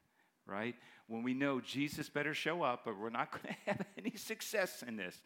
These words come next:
As the teenagers, are they, are they released today? Are they out in another room today? I'm not sure. Are they, are they with us today or they're not with us today?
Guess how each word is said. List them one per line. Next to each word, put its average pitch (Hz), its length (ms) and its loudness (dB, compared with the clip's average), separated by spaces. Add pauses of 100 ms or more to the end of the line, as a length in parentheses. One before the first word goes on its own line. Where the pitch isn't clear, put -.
(680)
As 123 140 -2
the 139 80 -6
teenagers, 214 640 -2
are 156 40 -10
they, 214 180 0 (180)
are 143 120 6
they 185 120 0
released 190 400 0
today? 127 420 2 (540)
Are 139 80 0
they 151 340 -2
out 147 180 4
in 147 60 -6
another 147 260 -2
room 151 260 -6
today? 151 180 -2
I'm 143 120 -2
not 139 140 -6
sure. 147 300 -2
Are 120 60 -4
they, 127 140 0
are - 360 -8
they 127 100 6
with 165 280 2
us 170 120 0
today 160 300 2
or 156 80 4
they're 127 100 0
not 123 200 2
with 107 160 -2
us 92 100 -6
today? 101 240 -2